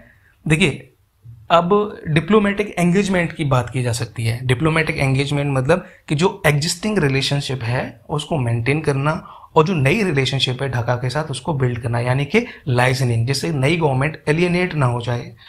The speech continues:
इंडिया से, ठीक है। तो अगर थोड़े से डिप्लोमेटिकली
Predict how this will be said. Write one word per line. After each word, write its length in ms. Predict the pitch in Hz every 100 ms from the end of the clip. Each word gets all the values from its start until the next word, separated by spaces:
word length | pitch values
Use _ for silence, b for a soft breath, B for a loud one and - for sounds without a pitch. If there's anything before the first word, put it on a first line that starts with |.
| B B 135
इंडिया 360 | 139 135 123
से, 300 | 113 120 113 - _ -
ठीक 140 | 139
है। 160 | 208 202 B B 190
तो 380 | 185 185 - - _ 170
अगर 400 | 175 202 196 -
थोड़े 160 | 175 185
से 100 | 202
डिप्लोमेटिकली 1000 | 151 185 185 175 175 175 185 190 -